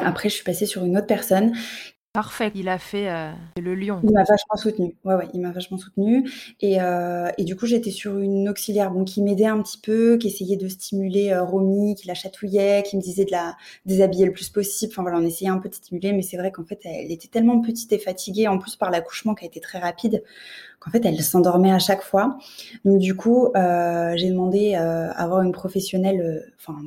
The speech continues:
Speaker 1: pas spécialisée parce que j'étais dans un hôpital public, mais quelqu'un qui gérait un peu plus l'allaitement, qui était un petit peu plus objectif sur l'allaitement. Euh,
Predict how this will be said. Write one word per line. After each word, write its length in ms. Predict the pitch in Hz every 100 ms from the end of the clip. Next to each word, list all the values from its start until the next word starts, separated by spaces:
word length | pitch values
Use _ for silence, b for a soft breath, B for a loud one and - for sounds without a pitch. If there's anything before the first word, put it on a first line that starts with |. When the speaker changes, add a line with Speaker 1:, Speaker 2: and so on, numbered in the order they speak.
| -
Speaker 1:
pas 100 | 185
spécialisée 640 | 175 - 190 190 190 185 208
parce 220 | 170 165
que 120 | 175
j'étais 220 | 170 170
dans 180 | 180 175
un 80 | 190
hôpital 300 | 190 - 190
public, 380 | 190 190 208 170
mais 120 | 165
quelqu'un 360 | 190 185 202
qui 280 | 202 - 185
gérait 200 | 180 185
un 120 | 185
peu 120 | 185 190
plus 180 | -
l'allaitement, 520 | - 180 180 180 208 262
qui 80 | 254
était 100 | 170
un 80 |
petit 140 | 165 -
peu 120 | 240
plus 180 | 233 208
objectif 500 | 185 196 196 254 233
sur 160 | 208
l'allaitement. 540 | 175 170 165 190 220 233 B B B B B -
Euh, 320 | 180 175 175